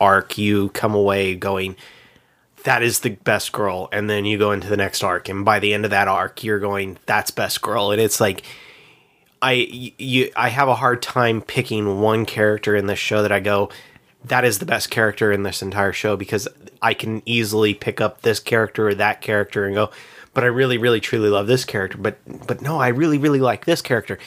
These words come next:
That's, that is the sign of such well-developed characters. I also, I, I believe that the, the artwork in this show just absolutely is phenomenal. I think that it looks good in a lot of ways.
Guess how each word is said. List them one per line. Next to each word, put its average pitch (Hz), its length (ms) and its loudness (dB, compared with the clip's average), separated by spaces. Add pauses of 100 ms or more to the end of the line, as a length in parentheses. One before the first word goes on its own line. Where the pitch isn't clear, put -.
(360)
That's, 135 480 -2
that 123 400 -2
is 113 340 2
the 107 140 -6
sign 110 560 2
of 104 260 -4
such - 500 -2
well-developed 107 880 0
characters. 92 680 -6 (720)
I 123 100 2
also, 120 480 2
I, 113 260 2
I 120 140 2
believe 117 400 -2
that 107 240 -2 (160)
the, 107 280 -4 (160)
the - 180 -4
artwork 123 440 2
in 110 120 2
this 107 100 0
show 104 260 -2
just - 300 -8 (220)
absolutely 107 880 0
is 98 100 -6
phenomenal. 95 960 -2
I 101 160 2
think 104 300 0
that 101 220 0 (960)
it 117 200 0
looks 120 280 2
good 120 220 2
in 113 100 0
a 113 80 0
lot 104 240 0
of 107 140 -6
ways. 110 640 0